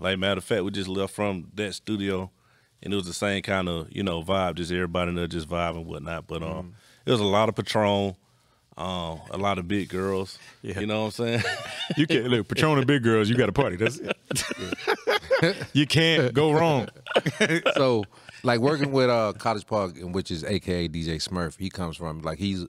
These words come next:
Speaker 2: legendary here in Atlanta. What was one of the biggest things you took from working with a legend like, like College Park?
Speaker 1: Um, mainly, man, it was just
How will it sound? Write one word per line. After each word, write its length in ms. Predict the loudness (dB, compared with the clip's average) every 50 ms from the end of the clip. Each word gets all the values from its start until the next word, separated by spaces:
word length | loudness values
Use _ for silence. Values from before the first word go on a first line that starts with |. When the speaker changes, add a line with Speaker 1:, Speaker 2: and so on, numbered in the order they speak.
| -8
Speaker 2:
legendary 520 | -4 -2 -2 -2 -2 -2 -4 -4 -4 -4 -4
here 100 | -4 -4
in 80 | -4 -4
Atlanta. 380 | -4 -4 -4 -4 -4 -6 -8 -14 _ -20 -20 -20 -20 _ _
What 140 | 0 2 2
was 180 | 4 2 2 0
one 160 | 0 -2 -2
of 40 | -2
the 60 | -2
biggest 360 | -2 -2 0 0 0 -2 -2
things 260 | -2 -2 -2 -2 -4
you 60 | -6 -6
took 240 | -6 -6 -6 -6
from 180 | -6 -6 -4 -2
working 260 | -2 -4 -4 -4 -6
with 140 | -6 -4 -4
a 40 | -4
legend 340 | -2 -4 -4 -4 -6 -6 -6
like, 200 | -6 -8 -10 -14 _ -16 -12
like 160 | -12 -12 -10
College 260 | -8 -8 -8 -8 -8 -10
Park? 280 | -12 -12 -12 -14 -18 _ _ _ _ _ _ _ -6
Speaker 1:
Um, 600 | -2 0 2 2 2 4 4 4 2 2 0 -4 -10 _ _ _ -20 -20 -20 _ -6
mainly, 440 | -2 0 2 2 4 4 4 4 4
man, 340 | 4 4 4 4 4 4 4
it 40 |
was 220 | 4 4 4 4 4
just 480 | 4 6 6 6 4 0 -4 -10 -14